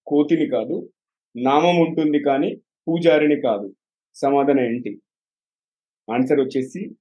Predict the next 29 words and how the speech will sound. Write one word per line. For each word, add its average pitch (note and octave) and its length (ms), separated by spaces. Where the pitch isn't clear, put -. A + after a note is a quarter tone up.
ఉడత, C#3 380
స్క్విరల్ F3 460
అండి. G#2 300
ఓకే, F3 280
so F3+ 180
అది F3+ 240
ఇవాళ E3+ 300
ఎపిసోడ్. E3 440
And, C#3 560
uh, B2+ 220
మళ్ళీ D#3+ 260
మరో D3+ 180
ఎపిసోడ్ D3 240
లో C#3+ 60
కలుసుకుందాం. C#3+ 500
And C3+ 240
ఈ C3+ 80
ఎపిసోడ్ D3+ 280
కనుక C#3 220
మీకు C3 260
నచ్చినట్టయితే, C3 600
కనీసం C#3 460
ముగ్గురు B2+ 260
ఫ్రెండ్స్ C3+ 420
లేదా B2+ 180
కలీగ్స్ B2+ 340
తో C3+ 80
షేర్ B2+ 280
చేయండి. B2 300